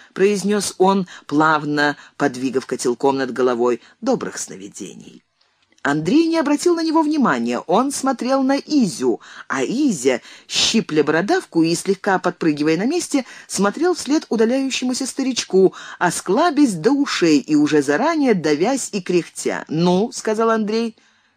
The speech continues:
"Какая фигура!" — с восхищением прошипел Изя. "Ах, какая фигура! Ты дурак, Воронин!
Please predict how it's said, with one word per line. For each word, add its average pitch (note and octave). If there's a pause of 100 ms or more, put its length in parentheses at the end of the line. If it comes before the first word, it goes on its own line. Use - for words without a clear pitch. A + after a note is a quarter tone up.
(140)
"Какая A2+
фигура!" — B2
с -
восхищением C3
прошипел B2+
Изя. C#3 (340)
"Ах, -
какая G2
фигура! A2
Ты D3+
дурак, D3+
Воронин! C3+